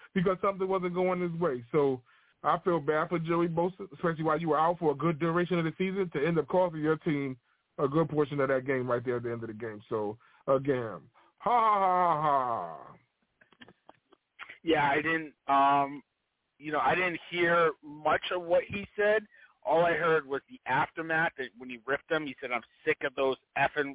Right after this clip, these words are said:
Speaker 2: or whatever he said, refs. So, um, wow. But, any, you know, and what's even craziest to me, I think, um, Staley had a presser, what was it, today or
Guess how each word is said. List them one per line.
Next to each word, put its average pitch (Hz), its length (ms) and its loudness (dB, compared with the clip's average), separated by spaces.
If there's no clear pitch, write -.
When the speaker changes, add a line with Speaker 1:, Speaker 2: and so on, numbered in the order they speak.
Speaker 2:
or 120 560 -2
whatever 135 320 0
he 123 100 -8
said, 123 140 -2
refs. 117 280 0
So, 127 360 -2
um, 117 540 2
wow. 95 160 -2
But, 131 160 2
any, 202 220 -4
you 202 100 -4
know, 170 300 4
and 208 180 -2
what's 226 160 0
even 220 140 -2
craziest 226 480 -2
to 196 80 -16
me, 190 140 0
I 180 80 2
think, 190 240 -6
um, 160 460 4
Staley 175 320 2
had 160 220 2
a 139 60 2
presser, 160 720 -2
what 147 180 -10
was 139 200 -6
it, 131 260 -8
today 147 380 -4
or 139 120 -12